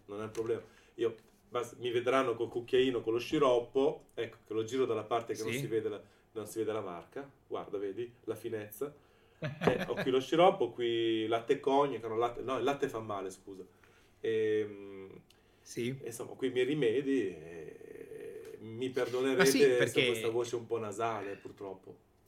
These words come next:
Speaker 2: il fatto di essere costanti, determinati, avere tutti i piani B, accettare le imperfezioni è importante perché proprio anche per il lavoro che facciamo noi. Io oggi sono a Porto, tu sei in Italia, magari la prossima volta che registriamo tu sei in Svizzera, io sono in Brasile, poi ti chiamo dal deserto, tu sei da un'altra
Speaker 1: Eh.
Speaker 2: parte, magari sei in Italia,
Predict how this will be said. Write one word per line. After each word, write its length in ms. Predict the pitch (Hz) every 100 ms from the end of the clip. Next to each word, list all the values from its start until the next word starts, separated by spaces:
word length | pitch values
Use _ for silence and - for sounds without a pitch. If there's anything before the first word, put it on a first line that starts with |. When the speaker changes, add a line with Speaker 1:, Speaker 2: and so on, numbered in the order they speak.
| _ _ _ _ _ -
Speaker 2:
il 100 | 135
fatto 260 | 165 196 196
di 80 | 143
essere 260 | - 131
costanti, 440 | 123 120 139 135 131
determinati, 600 | 117 120 120 127 123 123
avere 180 | 117
tutti 220 | 113 135 127
i 40 |
piani 220 | 127 117
B, 160 | 117 135
accettare 500 | 117 - 135 147 139
le 80 | 131
imperfezioni 640 | 117 120 - - 131 110
è 40 | 104
importante 560 | 104 113 135 147 143
perché 500 | 117 107 - 117 117 113 - - _ _ _ _
proprio 260 | - 170 139
anche 160 | 143 143
per 120 | 127
il 40 |
lavoro 220 | 110 131
che 80 | 120
facciamo 320 | 113 - 120
noi. 160 | 113 110
Io 80 | 147
oggi 140 | 139
sono 180 | 123 127
a 60 | 110
Porto, 340 | 135 143 123
tu 140 | - 120
sei 480 | - 117 120 113
in 80 | 110
Italia, 420 | 117 117 101 101 104
magari 220 | 113 139
la 80 | 123
prossima 260 | 113 -
volta 140 | 123 120
che 60 |
registriamo 560 | 113 113 - 135 139 113
tu 140 | 127
sei 480 | 120 - 117 113 107
in 60 | 113
Svizzera, 420 | 117 139 - 110
io 80 | 113
sono 160 | 117 113
in 60 |
Brasile, 420 | 107 107 110 98
poi 220 | 98 139 135
ti 100 | 120
chiamo 240 | 127 117
dal 140 | 117
deserto, 440 | 113 117 139 143 127
tu 80 | 123
sei 140 | - 117
da 40 |
un'altra 160 | 107 120
Speaker 1:
Eh. 20 |
Speaker 2:
parte, 260 | 139 151 120
magari 220 | 110 147
sei 140 | -
in 40 | 117
Italia, 360 | 110 139 120